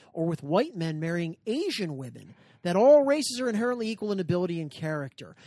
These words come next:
We must oppose the further spreading of this poison among our people, and we must break the power of those who are spreading it it would be intolerable for such power to be in the hands of any alien minority with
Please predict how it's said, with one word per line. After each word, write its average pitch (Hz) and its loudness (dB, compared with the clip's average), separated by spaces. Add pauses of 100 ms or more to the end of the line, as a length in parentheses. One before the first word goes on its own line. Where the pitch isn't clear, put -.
(160)
We 294 0
must 415 0
oppose 277 0
the 170 -6
further 226 -2
spreading 254 0
of 185 -2
this 175 2 (240)
poison 247 -4
among 175 -2
our 180 0
people, 214 -6 (240)
and 185 0
we 233 2
must 226 0
break 220 4
the 233 -6
power 240 0
of 196 0
those 196 4
who 185 -4
are 170 -2
spreading 294 -2
it 170 -4 (420)
it 202 0
would 202 0
be 196 -2
intolerable 220 0
for 151 -10
such - -10
power 151 -4
to 143 -8
be 143 -6
in 143 -8
the 139 -10
hands 151 -8
of 143 -8
any 170 -6 (120)
alien 196 2
minority 156 -4 (240)
with 156 -2